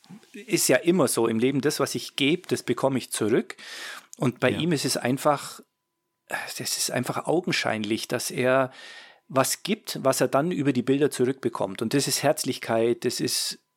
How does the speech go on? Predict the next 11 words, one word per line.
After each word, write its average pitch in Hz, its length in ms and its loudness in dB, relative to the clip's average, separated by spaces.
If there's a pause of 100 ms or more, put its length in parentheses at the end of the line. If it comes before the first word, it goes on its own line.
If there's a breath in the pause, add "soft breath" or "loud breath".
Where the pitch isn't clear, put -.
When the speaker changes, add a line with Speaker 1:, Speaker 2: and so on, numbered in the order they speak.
Speaker 1:
Interesse, 131 680 2
das 120 140 0
ist 117 240 -4
Wertschätzung, 131 1040 2
es - 180 -8
ist, - 380 -6 (880 loud breath)
Speaker 2:
Mhm. 90 180 -18 (260)
Speaker 1:
ja, 104 320 2 (560)
ich - 120 -16
glaub, 104 180 0 (240)
ich, - 140 -16